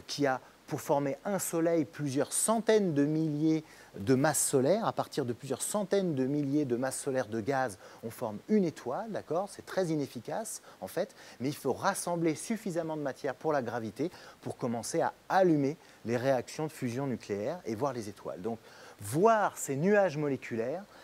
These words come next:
voir ces gaz de, ce gaz riche en poussière que vous avez vu avant, c'est voir où naissent les étoiles. Et c'est, euh, un des objectifs de, euh, du, du James Webb. Alors vous voyez ici,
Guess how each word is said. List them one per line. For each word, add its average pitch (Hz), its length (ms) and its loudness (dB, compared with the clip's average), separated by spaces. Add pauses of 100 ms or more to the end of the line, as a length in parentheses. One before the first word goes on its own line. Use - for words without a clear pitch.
voir 151 240 4
ces 127 160 0
gaz 180 300 4
de, 123 100 0 (140)
ce - 160 -6
gaz 156 380 0
riche 170 320 -2
en 135 60 -2
poussière 170 680 0 (280)
que 135 60 -4
vous 120 160 0
avez 123 180 4
vu 156 140 2
avant, 127 260 4 (260)
c'est 156 200 2
voir 147 400 2 (140)
où 233 160 8
naissent 185 340 0
les 127 160 0
étoiles. 101 460 -2 (240)
Et 110 80 -6
c'est, 160 340 0 (260)
euh, 110 240 -2
un 185 160 2
des 135 200 0
objectifs 107 720 -6
de, 110 300 0 (100)
euh, 82 180 -10 (120)
du, 95 240 -12 (120)
du 117 140 -4
James 107 220 -4 (120)
Webb. 71 140 -14 (480)
Alors 113 180 2
vous 147 140 4
voyez 170 300 10
ici, 185 420 6